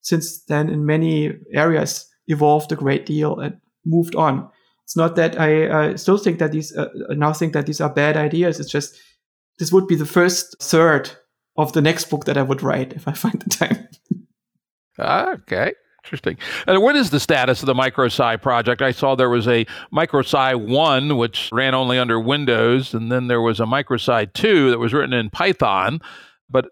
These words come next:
Speaker 2: I looked at the GitHub project, looked like there hadn't been any updates on it in four or five years.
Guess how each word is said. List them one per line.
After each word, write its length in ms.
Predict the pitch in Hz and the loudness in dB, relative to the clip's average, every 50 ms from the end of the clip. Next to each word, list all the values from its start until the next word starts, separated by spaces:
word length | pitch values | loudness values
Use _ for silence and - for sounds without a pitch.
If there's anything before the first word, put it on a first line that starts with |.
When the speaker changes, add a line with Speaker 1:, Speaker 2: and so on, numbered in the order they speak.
| - | -2
Speaker 2:
I 80 | 131 127 | 0 0
looked 200 | 127 139 120 - | 0 0 0 -2
at 180 | 127 117 - - | -2 -2 -2 0
the 300 | 127 123 123 120 120 120 - | 0 2 2 2 0 -2 0
GitHub 420 | - 156 151 139 139 127 117 104 | 2 2 4 4 2 2 0 -2
project, 540 | - 139 147 147 151 135 - 120 117 120 - | -2 0 2 2 2 2 2 0 0 0 0
looked 160 | 135 131 - | -2 -2 0
like 260 | - 123 123 107 _ - | 0 -2 -2 -2 _ -2
there 120 | 113 120 | 0 0
hadn't 220 | 135 139 135 127 | 0 0 -2 -2
been 140 | 120 131 127 | -2 -2 0
any 200 | 127 123 123 120 | 0 0 0 2
updates 500 | 120 135 - _ - 127 123 123 - - | 0 0 0 _ 0 0 0 0 0 0
on 180 | 131 113 113 113 | 0 2 2 2
it 80 | 117 - | 0 -2
in 60 | - | -4
four 180 | - - 127 123 | -4 0 0 0
or 60 | 117 | 2
five 340 | - - 117 113 110 104 101 | 2 0 0 0 0 -2 -2
years. 460 | 123 135 131 113 95 90 90 - - | 0 0 0 0 -2 -4 -8 -12 -16